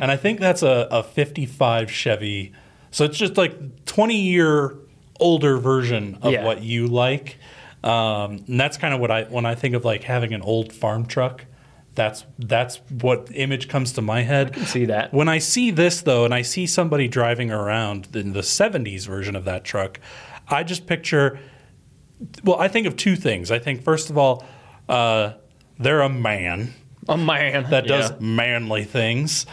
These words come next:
Speaker 2: For
Speaker 1: And,
Speaker 2: sure.
Speaker 1: and two, I think of, they work really hard. <laughs> Whatever they're out doing,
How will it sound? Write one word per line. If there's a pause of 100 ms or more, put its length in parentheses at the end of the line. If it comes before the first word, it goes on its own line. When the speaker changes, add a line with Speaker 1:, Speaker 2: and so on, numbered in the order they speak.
(140)
Speaker 2:
For
Speaker 1:
And,
Speaker 2:
sure. (240)
Speaker 1:
and
two,
I
think
of, (320)
they
work
really
hard.
<laughs>
Whatever
they're
out
doing,